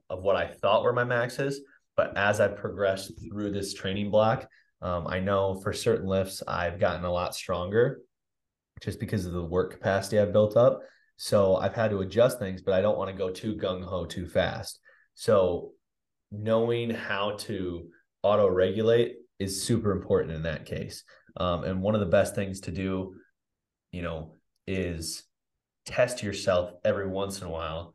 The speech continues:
to see, to give yourself, "Okay, what, how far along am I in reference to, um, you know, maybe where I used to be or where I wanna be? Um, I can do this for this many reps, or,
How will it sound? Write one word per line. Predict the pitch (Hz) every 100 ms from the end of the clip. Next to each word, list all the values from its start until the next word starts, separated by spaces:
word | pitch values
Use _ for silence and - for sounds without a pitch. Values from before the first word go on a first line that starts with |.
| _
to | -
see, | - - 113 104 95 92 - -
to |
give | 107 113
yourself, | 101 - 90 -
"Okay, | - 85 85
what, | 85 98 - - - _ _ _ _
how | - 127 127
far | - 113
along | 98 95 95 78
am | 90 87
I | 82 85 82 _ _
in | 110 110 101
reference | 98 95 101 98 -
to, | - 95 90 85 82 82 - _
um, | - 85 78 78 76 - -
you | 92
know, | 85
maybe | 82 104 101
where | 95 90 85
I |
used | 87 95 95
to | 92
be | 90 87
or | 82 82
where | 85 82
I |
wanna | 80 82 82 82
be? | - - - _ _ _
Um, | - 78
I | 78
can | 92 92
do | 98
this | 110 113
for | -
this | 98 104 107
many | 98
reps, | 95 95 95 -
or, | 80 82 82